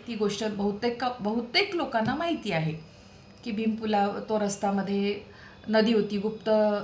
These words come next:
सरस्वती होती, मग जायचं कसं ओलांडून, म्हणून भीमाने मोठी शिळा उचलून त्या नदीवर टाकली आणि त्याच्यावरून चढून सगळे पांडव आणि द्रौपदी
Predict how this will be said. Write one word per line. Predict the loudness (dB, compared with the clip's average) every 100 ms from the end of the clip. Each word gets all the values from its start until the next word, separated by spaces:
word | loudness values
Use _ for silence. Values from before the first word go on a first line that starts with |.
| -4
सरस्वती | 0 0 0 -4 -6
होती, | -8 -8 -6
मग | -4 -4 -2
जायचं | -2 -2 -4 -4
कसं | -4 -4
ओलांडून, | -4 -6 -6 -8 -10 -14 -20 -20 -20 -14 -6
म्हणून | -4 -2
भीमाने | -2 -2 -2
मोठी | -4 -4 -6
शिळा | -4 -2 -2
उचलून | -4 -8 -6 -6
त्या | -4 -4
नदीवर | -2 -4 -6 -6 -8
टाकली | -8 -6 -8 -10 -18 -20 -18 -8
आणि | -6 -4
त्याच्यावरून | -6 -4 -4 -2 -4
चढून | -4 -6 -6
सगळे | -6 -6 -6
पांडव | -6 -2 -2 -2 -6
आणि | -6
द्रौपदी | -6 -8 -6 -8